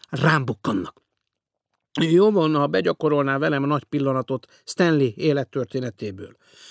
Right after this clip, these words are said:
Őt például szélhámossággal gyanúsították, pedig csodálatos volt, amit tett. Nekünk tisztább kézzel kell cselekedni,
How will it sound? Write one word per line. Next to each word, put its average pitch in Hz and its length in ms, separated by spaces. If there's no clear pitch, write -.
Őt 185 260
például 160 480
szélhámossággal 147 960
gyanúsították, 139 840
pedig 156 280
csodálatos 165 720
volt, 175 260
amit 156 260
tett. - 260
Nekünk 208 540
tisztább 208 500
kézzel 175 440
kell 156 180
cselekedni, 190 680